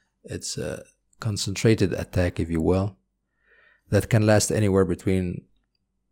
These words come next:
ten days to three months. And you get it every day, maybe a once, once or twice,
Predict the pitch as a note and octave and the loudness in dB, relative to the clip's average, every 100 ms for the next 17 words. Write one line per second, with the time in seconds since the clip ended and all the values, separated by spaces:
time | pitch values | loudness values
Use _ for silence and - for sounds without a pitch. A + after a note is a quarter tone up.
0 | - A2+ G#2 G2 F#2 F#2 F2 F2+ - G#2 | 0 2 4 4 4 4 -2 -8 -10 -6
1 | F#2 - F#2 D#2+ - F#2 - - _ _ | -6 -4 -6 -6 -12 -14 -18 -18 _ _
2 | _ _ _ _ _ G2 F2+ G2 G2+ G2+ | _ _ _ _ _ -8 -2 2 2 2
3 | - - A#2+ A#2+ G2 F#2+ F#2 G2 G2+ F#2+ | -4 -2 2 4 6 4 4 2 2 2
4 | F#2+ G#2 G#2+ G#2+ - - - G#2 G#2+ - | 2 2 2 -2 -8 -10 -4 -2 0 -2
5 | G2 - F#2+ F#2 C3+ - - | -6 2 2 4 0 -4 -14